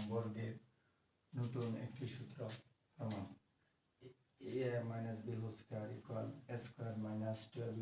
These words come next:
plus B square। এইটা আমরা বাম পক্ষ ধরবো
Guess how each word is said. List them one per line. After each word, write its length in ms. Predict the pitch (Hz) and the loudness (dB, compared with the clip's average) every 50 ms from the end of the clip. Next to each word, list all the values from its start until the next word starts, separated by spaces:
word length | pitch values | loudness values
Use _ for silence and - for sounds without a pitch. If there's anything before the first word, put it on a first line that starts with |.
| 110 - | -2 -2
plus 200 | - 120 113 110 110 | 0 0 0 0 0
B 20 | 113 110 - | -2 -2 -4
square। 280 | - - - 101 98 - - - _ _ _ _ _ _ _ _ _ _ _ _ - | -6 -6 -6 -6 -6 -8 -12 -16 _ _ _ _ _ _ _ _ _ _ _ _ 2
এইটা 340 | 127 120 117 113 113 127 120 117 117 | 2 2 2 2 0 0 0 0 0
আমরা 160 | 117 113 113 113 113 113 | 0 0 0 0 0 0
বাম 140 | 113 113 110 107 - | 0 0 0 0 -2
পক্ষ 160 | 113 110 - - 120 107 110 | -4 -6 -4 -4 -2 -2 -2
ধরবো 280 | 113 113 110 113 113 | -2 -2 -2 -2 -2